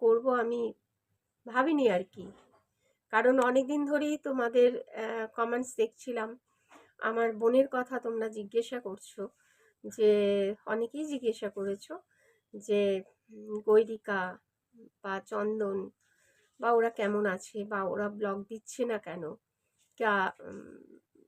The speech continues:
কি হয়েছে এসব জানার জন্য।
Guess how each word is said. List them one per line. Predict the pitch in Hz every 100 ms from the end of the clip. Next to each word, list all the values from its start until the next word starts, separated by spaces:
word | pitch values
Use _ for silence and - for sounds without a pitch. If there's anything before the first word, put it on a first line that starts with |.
| _ _ _ _ _ _ _ _ _ -
কি | 254 226
হয়েছে | 226 220 233 - - 190 180 - 196
এসব | 226 247 226
জানার | 180 175 185 -
জন্য। | -